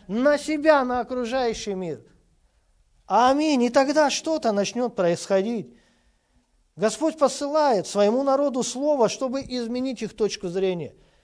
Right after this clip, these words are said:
Помните, мы читали пророк Исаия, что «мои мысли не ваши мысли». Вы пришли в тупик, но я вижу гораздо дальше, гораздо больше,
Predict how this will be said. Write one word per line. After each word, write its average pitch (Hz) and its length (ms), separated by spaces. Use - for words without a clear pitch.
Помните, 294 460
мы 247 140
читали 277 360
пророк 247 420
Исаия, 269 320
что 240 200
«мои 220 300
мысли 285 420
не 240 160
ваши 262 420
мысли». 240 600
Вы 330 300
пришли 311 460
в - 100
тупик, 294 480
но 269 180
я 277 300
вижу 240 420
гораздо 240 720
дальше, 190 680
гораздо 214 640
больше, 208 800